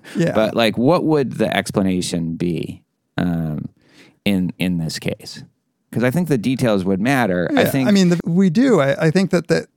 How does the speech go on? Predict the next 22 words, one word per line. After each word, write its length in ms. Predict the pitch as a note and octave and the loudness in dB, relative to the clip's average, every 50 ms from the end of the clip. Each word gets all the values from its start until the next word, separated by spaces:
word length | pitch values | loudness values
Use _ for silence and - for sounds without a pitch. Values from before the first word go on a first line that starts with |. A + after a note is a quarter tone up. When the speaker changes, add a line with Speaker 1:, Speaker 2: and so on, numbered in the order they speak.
| _ - | _ -6
Speaker 1:
say, 440 | - - F#3 F3 E3+ E3 D3 C#3+ - _ | 0 2 4 4 4 4 2 0 -2 _
the 200 | - C3+ D3+ D3+ | -2 2 2 4
various 440 | C#3 D#3+ F3 F#3 G3 G3+ - - - | 4 4 4 4 4 2 2 0 0
ways 460 | D3+ C#3+ C#3+ D3+ D3+ D3 C#3 C3 - | 0 2 2 4 4 2 0 0 -2
in 240 | - - C3 C#3 C3+ | -4 -2 0 0 0
which 180 | C3 B2 - | 0 -2 -4
people 300 | - - D#3+ C#3+ - C3+ C#3 | -2 -2 -2 0 0 -2 -4
at 160 | C#3+ B2+ - | -4 -4 -2
different 400 | - D#3 C#3+ - D3 - - - | 0 0 0 0 -2 -4 -6 -6
times, 480 | - C#3 C#3 C3+ C3 C3 C3+ C3+ B2+ B2+ | -4 -2 -2 -2 0 -2 -2 -2 -4 -4
independent 680 | - - D3+ C#3 C3+ C3+ - C#3+ C#3+ C#3+ C#3 C#3+ - | 0 0 0 2 0 0 0 0 0 -2 -2 -4 -4
of 80 | C3 | -4
each 160 | B2+ B2+ - - | -4 -4 -4 -4
other, 340 | C3 A#2+ C3+ - - B2 | -4 -4 -2 -4 -4 -4
have 200 | - - D3 C3+ | -4 -4 -4 -4
determined 480 | B2 C#3+ C#3+ - - D3+ D3 C#3 C3+ C3 | -4 -6 -6 -2 0 0 0 0 0 -2
that 120 | C3 C3 | -2 -4
the 100 | - C3 | -6 -4
Earth 220 | C3 C3 C3+ B2+ - | -4 -4 -4 -4 -4
is 100 | C3 A#2+ | -6 -8
a 60 | A#2+ | -8
sphere 440 | - - - - C3+ C3 C3 - B2+ | -12 -12 -8 -6 -4 -4 -4 -6 -10